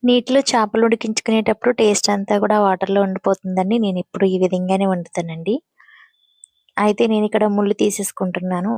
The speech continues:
ప్రతి చిన్న ముళ్ళు కూడా లేకుండా తీసుకోవాలి. కొరమీనులు అయితే తక్కువ ముళ్ళు ఉంటాయని ఇ-, ఇలా ఎక్కువగా కొరమీనుని ఎక్కువగా ఈ తెలగపిండిలో వేసి వండుతాను.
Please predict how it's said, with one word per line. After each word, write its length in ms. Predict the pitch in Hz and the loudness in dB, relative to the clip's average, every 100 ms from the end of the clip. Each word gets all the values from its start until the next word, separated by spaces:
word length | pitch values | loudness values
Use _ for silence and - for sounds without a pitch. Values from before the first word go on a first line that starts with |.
| - | -2
ప్రతి 300 | 208 196 220 | -2 -2 -4
చిన్న 300 | - 202 196 | -4 -2 -2
ముళ్ళు 320 | 196 190 190 196 | 0 0 0 0
కూడా 260 | 202 196 | 0 0
లేకుండా 480 | 202 196 185 180 196 277 - - _ _ | 2 0 -2 -2 -2 -2 -6 -20 _ _
తీసుకోవాలి. 600 | 208 202 - 180 175 175 269 | -2 -2 -2 -4 -2 -2 -4
కొరమీనులు 580 | - 208 208 214 208 208 | -2 0 0 -2 0 0
అయితే 200 | 202 226 - | 0 -2 -2
తక్కువ 280 | 196 - 202 | -4 -2 0
ముళ్ళు 300 | 202 202 196 | 0 2 2
ఉంటాయని 520 | 190 190 185 180 208 415 _ _ _ _ _ - | 0 -2 -6 -4 -6 -8 _ _ _ _ _ -6
ఇ-, 280 | 208 208 - - | 0 0 0 0
ఇలా 160 | 208 | 2
ఎక్కువగా 400 | 202 196 196 220 214 | 2 0 -4 0 0
కొరమీనుని 600 | 202 190 185 190 196 208 | 0 0 0 -2 -2 -4
ఎక్కువగా 360 | 202 190 185 190 185 190 - | -2 0 2 2 0 -2 -2
ఈ 60 | 202 190 180 180 | -2 0 -2 -2
తెలగపిండిలో 600 | 185 180 180 190 190 190 | 0 0 0 -2 0 0
వేసి 240 | 185 185 | -2 -4
వండుతాను. 560 | 185 175 - 180 170 202 | -6 -6 -8 -8 -6 -6